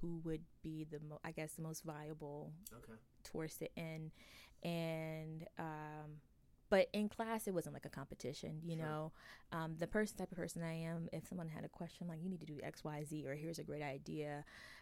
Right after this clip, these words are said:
Speaker 1: um, I am always on that whole giving side. So people can be better.
Speaker 2: Mm-hmm.
Speaker 1: And I think they didn't make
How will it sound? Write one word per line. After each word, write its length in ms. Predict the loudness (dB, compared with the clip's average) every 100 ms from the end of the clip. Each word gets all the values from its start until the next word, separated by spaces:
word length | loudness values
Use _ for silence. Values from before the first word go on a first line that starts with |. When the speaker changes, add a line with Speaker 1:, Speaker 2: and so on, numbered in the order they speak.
| -4
Speaker 1:
um, 400 | 0 0 -2 -4 -6
I 160 | -6 -4
am 440 | -4 -6 -6 -8 -6
always 760 | -4 -2 0 0 0 -2 -2 -2
on 240 | -2 -2 -2
that 240 | -2 -4
whole 400 | -6 -4 -2 -4 -4
giving 340 | -4 -2 -2
side. 300 | -4 -4 -2
So 100 | -2
people 260 | 2 0 0
can 160 | -4 -4
be 120 | -4
better. 420 | -4 -2 -2 -2 -6 -8
Speaker 2:
Mm-hmm. 200 | -10 -4
Speaker 1:
And 100 | 0
I 80 | 0
think 260 | 0 -2 -4 4
they 180 | 6 6
didn't 560 | 4 0 -4 -4 -2
make 400 | 0 0 -2 -6